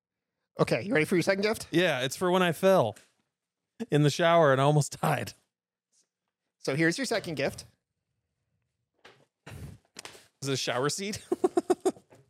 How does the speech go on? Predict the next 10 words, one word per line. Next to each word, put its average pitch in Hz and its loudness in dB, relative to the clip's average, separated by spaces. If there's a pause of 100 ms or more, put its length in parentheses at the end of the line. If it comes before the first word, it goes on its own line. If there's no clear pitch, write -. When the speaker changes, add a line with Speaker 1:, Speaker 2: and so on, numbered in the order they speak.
(120)
Speaker 2:
<laughs> - -18
Speaker 1:
I 160 -2
couldn't 143 -2
fit 131 -10
a 120 -8
shower - -10
seat - -14
in - -20
there. - -16
Speaker 2:
<laughs> - -20